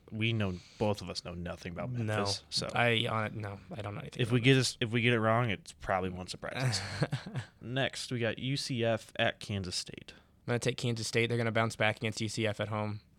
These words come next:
Speaker 1: I think so as well. Last one, we got number seventeen, U N C at Pittsburgh.
Speaker 2: U N C, easily. Pittsburgh looked horrible against West Virginia. They're,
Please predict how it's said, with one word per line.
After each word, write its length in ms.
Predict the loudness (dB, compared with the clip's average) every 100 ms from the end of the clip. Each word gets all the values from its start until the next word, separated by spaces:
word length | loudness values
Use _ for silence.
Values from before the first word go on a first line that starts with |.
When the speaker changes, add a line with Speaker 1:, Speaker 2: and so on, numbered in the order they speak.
| -8
Speaker 1:
I 340 | -6 -4 -6 -8
think 160 | -8 -6
so 160 | -6
as 100 | -8
well. 260 | -10 -12 -14 _ -10
Last 360 | 0 2 2 0
one, 140 | -2
we 80 | 0
got 160 | -2
number 340 | -2 -2 0 0
seventeen, 600 | 0 0 0 -2 -2 0
U 160 | 2 0
N 120 | 0
C 460 | -2 -2 -2 -2 -6 -18 -20 -4
at 280 | -4 -4 -6
Pittsburgh. 480 | -6 -6 -8 -10 -12 -20 -20 -20 -6
Speaker 2:
U 140 | 0 0
N 100 | 0
C, 280 | -2 -4 -6
easily. 420 | -6 -6 -4 -6 -6
Pittsburgh 320 | -6 -2 0 2
looked 160 | 2
horrible 320 | 6 8 8
against 180 | 6 4
West 160 | 2 2
Virginia. 440 | 0 2 2 2 -2 _ -20 -20 -20 -6 0
They're, 280 | 2 2